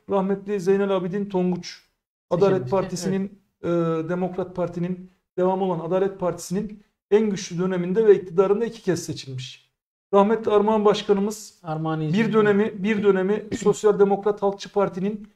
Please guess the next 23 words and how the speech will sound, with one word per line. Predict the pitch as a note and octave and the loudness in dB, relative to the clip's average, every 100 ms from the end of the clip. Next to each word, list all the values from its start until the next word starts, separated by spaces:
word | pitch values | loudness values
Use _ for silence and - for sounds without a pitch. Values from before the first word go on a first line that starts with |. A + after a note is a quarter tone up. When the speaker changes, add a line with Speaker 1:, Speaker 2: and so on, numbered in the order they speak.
| _ E3+ | _ -16
Speaker 1:
iktidar | E3+ G3+ A3 | -8 6 8
ort-, | G3+ F3+ - _ | 8 6 -2 _
ortağı | E3+ E3+ F#3 | 0 0 0
olduğu | F3 E3 D#3 D#3 | 2 2 0 -2
bir | E3 | -2
dönemde | E3+ E3+ D#3+ D3+ - D#3 | 0 0 0 -4 -6 -6
birinci | F3 F3+ F3+ | -4 -4 -2
dönemine | E3 D3 C#3 D3+ | -2 -4 -4 -2
başlamış. | F3+ - G#3 G#3 - _ _ _ | -2 -2 -4 -4 -12 _ _ _
İkinci | F3+ G3+ G3+ | -12 -6 -2
dönem | G3+ G3 F#3+ | 0 0 0
muhalefete | G3 F#3 F3+ F#3+ F#3+ - - _ _ _ _ | 0 0 0 -2 -2 -4 -10 _ _ _ _
düşmüşüz. | F3 F3 G#3+ A#3 A3+ - _ _ _ _ G3 | -8 -4 -6 -6 -12 -18 _ _ _ _ -2
Muhalefet | G#3+ G#3 G#3 G#3 - _ | 2 4 4 0 -2 _
olarak, | E3+ D#3+ C#3+ - _ | -4 -2 -4 -12 _
e, | E3+ E3 D3+ D3 - - - _ _ _ | -4 -2 -2 -6 -8 -10 -14 _ _ _
ömür | A#3+ A3 F#3+ | 2 4 4
vefa | F3+ D#3 | 4 2
etmedi. | C#3 D#3+ E3+ | 0 -4 -4
Üçüncü | F#3 - G3 F3+ | -6 -6 -4 -2
döneme | F3+ F3+ | -2 -2
çok | F3+ G3 G3+ | 0 -2 0
da | F#3 | -2